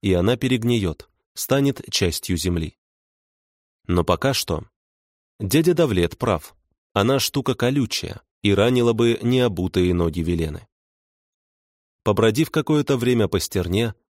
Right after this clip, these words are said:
я ничего интересного не нашёл. То есть Велена не приехала на машине, не свалилась с неба,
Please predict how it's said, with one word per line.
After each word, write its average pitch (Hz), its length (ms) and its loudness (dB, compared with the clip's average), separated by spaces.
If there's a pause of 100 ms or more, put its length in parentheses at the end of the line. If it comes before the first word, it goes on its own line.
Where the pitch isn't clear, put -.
(100)
я 90 200 2
ничего 87 460 2
интересного 90 640 0
не 90 120 -2
нашёл. 92 420 -6 (680)
То 113 80 2
есть 117 280 0
Велена 101 440 2
не 127 120 0
приехала 120 520 0
на 123 80 -2
машине, 110 520 -6 (240)
не 98 140 2
свалилась 92 640 0
с - 160 -6
неба, 92 340 -4